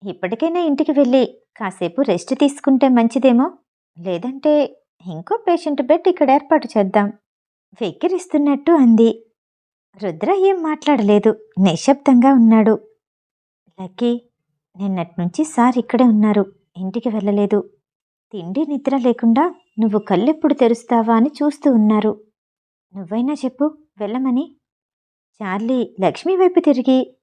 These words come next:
చిన్నగా చెవిలో చెప్పింది. లక్ష్మికి బాధగా అనిపించింది. "చార్లీ ఉంది కదా, మీరింటికి వెళ్ళి ఫ్రెష్ అప్ అయి రండి.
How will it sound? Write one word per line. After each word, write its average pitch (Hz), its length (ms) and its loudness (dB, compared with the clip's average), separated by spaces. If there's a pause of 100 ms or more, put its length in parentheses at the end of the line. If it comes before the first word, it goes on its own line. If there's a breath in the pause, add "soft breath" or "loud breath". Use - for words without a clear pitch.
చిన్నగా 185 400 -8
చెవిలో 349 400 0
చెప్పింది. 220 520 2 (760)
లక్ష్మికి 233 500 -6
బాధగా 330 440 0
అనిపించింది. 226 640 2 (1600)
"చార్లీ 214 340 -4
ఉంది 285 220 -4
కదా, 269 240 0 (460)
మీరింటికి 196 520 -6
వెళ్ళి 240 240 0
ఫ్రెష్ - 300 -2
అప్ 277 160 -2
అయి 247 160 2
రండి. 220 280 4